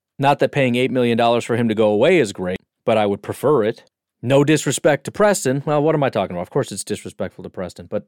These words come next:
you know, I'm sure he's a great guy and all that, but it's just, it just from a, from a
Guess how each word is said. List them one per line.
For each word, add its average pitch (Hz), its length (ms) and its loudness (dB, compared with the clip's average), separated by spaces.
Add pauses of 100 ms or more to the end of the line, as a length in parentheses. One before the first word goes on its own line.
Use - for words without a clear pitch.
(520)
you - 80 -2
know, 180 240 -2 (100)
I'm - 480 -20
sure - 160 -2
he's 104 120 0
a - 20 -8
great 101 220 0
guy 120 200 0
and 107 100 -2
all 104 120 0
that, 117 160 0
but 135 100 0
it's 135 200 0
just, 156 160 -2
it 147 180 -6
just - 220 -4
from 185 180 2
a, 160 140 2
from 151 240 -2
a 127 240 0